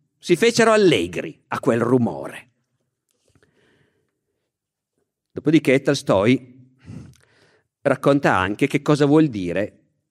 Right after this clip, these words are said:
trovarsi sotto il fuoco del cannone.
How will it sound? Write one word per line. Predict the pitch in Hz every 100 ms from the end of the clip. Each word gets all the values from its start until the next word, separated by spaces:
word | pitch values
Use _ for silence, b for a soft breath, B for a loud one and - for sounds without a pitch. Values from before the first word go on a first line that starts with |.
| _
trovarsi | 165 156 131 87 80 - 127 123
sotto | - 139 120 -
il | 135
fuoco | 127 123 90 -
del | 127 117
cannone. | 113 123 120 85 69 87 -